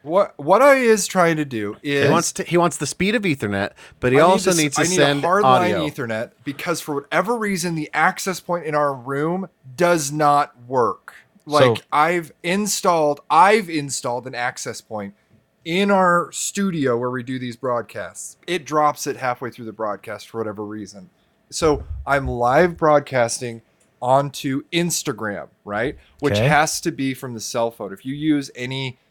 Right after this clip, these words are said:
Speaker 3: Yeah,
Speaker 1: third-party whatevers
Speaker 3: 'cause
Speaker 1: and run it through a computer, you could run the risk of, uh, getting banned.
Speaker 3: Yeah.
Speaker 1: So I have to hardline Ethernet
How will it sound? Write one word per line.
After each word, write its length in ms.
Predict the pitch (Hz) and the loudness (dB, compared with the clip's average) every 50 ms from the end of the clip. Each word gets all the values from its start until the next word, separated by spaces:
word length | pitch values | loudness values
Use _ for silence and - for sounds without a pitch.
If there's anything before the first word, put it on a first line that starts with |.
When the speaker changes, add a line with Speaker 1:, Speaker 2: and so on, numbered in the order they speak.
| _ _ - | _ _ -8
Speaker 3:
Yeah, 140 | 101 104 104 | -4 0 2
Speaker 1:
third-party 520 | 151 156 160 156 - - 160 151 151 147 | 2 2 0 -2 -2 0 2 2 2 2
whatevers 320 | 139 131 135 131 135 135 127 | 0 0 2 2 2 2 2
Speaker 3:
'cause 160 | 127 123 117 | 0 -2 -4
Speaker 1:
and 80 | 123 117 | -4 -6
run 120 | 123 120 | -6 -8
it 80 | 120 - | -8 -8
through 140 | - 127 113 | -10 -10 -10
a 20 | |
computer, 420 | - 117 104 - 135 123 117 113 | -10 -12 -16 -12 -10 -8 -6 -6
you 140 | 110 104 107 | -6 -8 -10
could 160 | 107 - 101 104 | -14 -16 -14 -10
run 160 | 113 110 113 | -10 -8 -8
the 80 | 113 107 | -8 -10
risk 340 | 104 107 104 101 - - | -8 -8 -8 -8 -10 -10
of, 260 | - 104 95 95 92 95 _ _ _ - | -10 -10 -10 -10 -12 _ _ _ _ -14
uh, 300 | 101 98 92 92 90 87 | -12 -12 -10 -12 -14 -14
getting 200 | - - 101 98 92 - | -14 -14 -14 -14 -14 -12
banned. 420 | - 101 95 87 82 69 65 _ _ _ _ _ - | -12 -12 -10 -10 -12 -14 -16 _ _ _ _ _ -8
Speaker 3:
Yeah. 240 | - 101 98 87 85 | -4 -2 -2 -2 -2
Speaker 1:
So 440 | 80 - - 214 190 147 110 87 - _ _ _ _ _ _ _ _ _ - | -4 -4 0 0 0 0 0 -4 -8 _ _ _ _ _ _ _ _ _ -6
I 540 | 131 131 139 147 160 165 175 180 180 175 - - _ _ _ _ _ _ _ _ _ _ _ _ _ _ _ _ _ - | -2 0 2 2 2 2 2 0 -2 -4 -8 -12 _ _ _ _ _ _ _ _ _ _ _ _ _ _ _ _ _ -10
have 220 | - 135 143 131 - | -4 -2 -2 -2 -2
to 120 | - 127 | -4 -8
hardline 640 | 104 - - - 139 156 185 190 220 226 220 233 247 247 | -8 -6 -2 2 4 4 4 4 4 4 4 4 2 2
Ethernet 560 | 247 233 - - 196 170 156 147 143 147 | 0 0 2 2 2 4 4 4 2 2